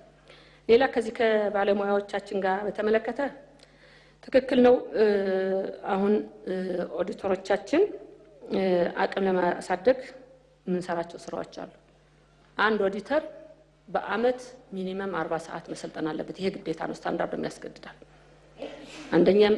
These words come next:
ስታንዳርድ አለ፣ ሁለተኛ በየጊዜው አብዴት የሚደረጉ፣ እ፣ ስታንዳርዶች አሉ። እሱን ሁልጊዜ እንሰጣለን። ኦን ጆብ ትሬኒንግ እንሰጣለን፣ ስልጠና እንሰጣለን፣ ወርክሾፕ እናዘጋጃለን።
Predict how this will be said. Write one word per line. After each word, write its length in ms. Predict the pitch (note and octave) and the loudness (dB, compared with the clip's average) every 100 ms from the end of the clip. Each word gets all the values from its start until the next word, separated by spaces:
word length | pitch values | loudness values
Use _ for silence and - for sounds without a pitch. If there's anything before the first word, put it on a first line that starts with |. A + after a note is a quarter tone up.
| - | 0
ስታንዳርድ 500 | - G3+ F3+ E3+ E3 | -4 -2 0 -2 0
አለ፣ 160 | E3 F#3+ A#3+ | 0 0 -2
ሁለተኛ 420 | - E3+ G3 G3 F#3+ | 0 0 0 -2 -2
በየጊዜው 500 | F3+ F3 E3 F3+ F3+ | -2 -2 -2 -2 0
አብዴት 340 | F3 E3 E3+ | 0 -2 -6
የሚደረጉ፣ 540 | E3+ E3 D#3+ D#3 D#3+ F#3 C4+ - - - | -4 -4 -2 -2 -2 -2 -4 -8 -16 -10
እ፣ 120 | F3 E3+ E3+ D#3+ E3+ - | -6 -4 -4 -6 -10 -12
ስታንዳርዶች 560 | - G3 E3 D#3 D#3 - | -4 -2 0 0 -2 -2
አሉ። 140 | - - - - - - - G3+ | -6 -6 -16 -20 -20 -20 -2 0
እሱን 240 | - C4 | 4 6
ሁልጊዜ 280 | A3+ G3+ G3 | 6 4 4
እንሰጣለን። 540 | F#3+ G3+ F3+ A#3 D4 C#4+ - - - - _ _ _ _ - | 4 2 2 4 4 2 -4 -18 -20 -20 _ _ _ _ 0
ኦን 120 | F#3+ | 2
ጆብ 160 | G3 F#3+ | 2 0
ትሬኒንግ 380 | - G3 A3 A3+ | -2 2 4 4
እንሰጣለን፣ 580 | A3+ A3+ A3+ A3 A3+ A3+ A3+ - - - _ _ - | 2 0 2 2 2 -2 -4 -10 -20 -20 _ _ -10
ስልጠና 300 | F#3+ - G3+ | -4 -2 0
እንሰጣለን፣ 520 | A3 A3+ A3+ A3+ A3 | 0 -2 0 0 2
ወርክሾፕ 440 | F#3 - - F3 - | -2 -4 -6 -6 -2
እናዘጋጃለን። 800 | F3+ F3 D#3+ D#3+ D#3+ E3 E3+ | 0 2 0 0 0 0 -2